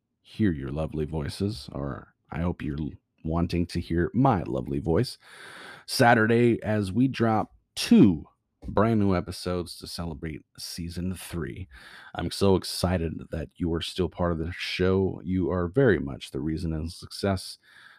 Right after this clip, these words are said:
that has made this show what it is today. I could not have gotten where I am without you. Thank you so much from the bottom of my heart for giving me this purpose and, uh,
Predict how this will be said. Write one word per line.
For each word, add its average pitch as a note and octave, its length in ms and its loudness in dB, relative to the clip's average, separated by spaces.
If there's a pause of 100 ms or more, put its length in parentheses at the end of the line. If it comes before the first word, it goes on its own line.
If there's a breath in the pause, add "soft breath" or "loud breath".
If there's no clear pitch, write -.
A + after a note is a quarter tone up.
that - 80 -18
has - 140 -12
made F2+ 220 0
this F2+ 160 0
show E2+ 500 2
what F2 240 0
it E2+ 100 -2
is E2 160 -4
today. F2+ 400 -2
I E2+ 60 -2
could - 240 -8
not G2 340 0
have G2+ 200 -6
gotten - 360 -10 (480 soft breath)
where D#2+ 320 -2
I C2 40 -8
am D#2 200 -6
without C2 320 -10
you. D#2+ 180 -4
Thank F2+ 300 -4
you F2+ 100 0
so A2+ 380 2
much D#2 500 -4 (120)
from - 140 -16
the - 40 -14
bottom D2+ 280 -10
of - 120 -20
my F2+ 120 -12
heart G2+ 400 -2 (600 soft breath)
for - 80 -16
giving G2 320 2
me E2+ 120 2
this C2+ 160 -2
purpose - 680 -6 (840)
and, D#2+ 300 -10
uh, D#2+ 240 -8